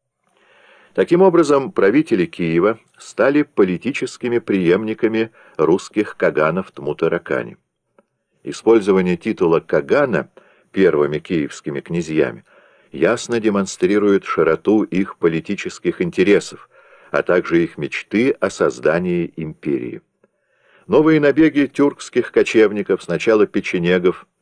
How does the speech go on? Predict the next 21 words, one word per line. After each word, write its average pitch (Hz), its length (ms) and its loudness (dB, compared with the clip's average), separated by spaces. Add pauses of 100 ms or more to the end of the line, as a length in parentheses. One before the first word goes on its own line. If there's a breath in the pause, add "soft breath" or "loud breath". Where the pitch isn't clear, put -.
(220 soft breath)
а 76 120 -4
затем 98 420 2
куманов, 87 840 -2
половцев – 90 640 -2 (600 soft breath)
отрезали 104 640 2
Киев 80 420 -6
от 69 160 -4
Приазовья 120 720 2 (500)
и 139 140 -8
сделали 147 460 2
невозможным 98 760 0
осуществление 78 920 -2
плана 107 580 -2 (260 soft breath)
создания 82 840 -2
империи. 117 640 -8 (760 soft breath)
Положение 131 540 2
города 95 520 2
как - 320 -4
потенциальной 85 720 -2
столицы 78 680 -4
империи 123 560 2